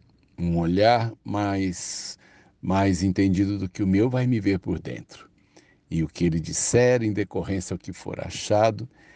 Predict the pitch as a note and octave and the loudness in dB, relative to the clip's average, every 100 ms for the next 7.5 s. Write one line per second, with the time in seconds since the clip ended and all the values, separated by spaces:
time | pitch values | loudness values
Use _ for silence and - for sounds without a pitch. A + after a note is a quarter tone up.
0 | - _ - E3 B2+ - E2+ F2+ E2+ F2 | -20 _ -4 -4 0 0 2 0 0 -4
1 | - - - - _ _ _ _ _ _ | 0 0 0 -8 _ _ _ _ _ _
2 | _ - - - G#2+ G2 F#2+ G2 - - | _ -14 -14 -4 0 2 2 0 -4 -14
3 | - - F2 F2+ E2+ E2+ - A2+ G2+ F#2 | -20 -10 -4 -2 0 -2 2 2 4 0
4 | D#2 E2+ E2+ F2 _ _ _ _ G#2+ G2 | -2 -4 -6 -12 _ _ _ _ -6 -6
5 | - G#2+ F#2 E2+ E2 - E2+ E2 _ _ | -2 2 2 2 0 -4 -8 -10 _ _
6 | - F2 F2+ D2+ B1 B1 - - - G#1+ | -4 0 2 0 -4 -8 -10 -12 -12 -10
7 | - - - - G1+ | -12 -10 -10 -10 -12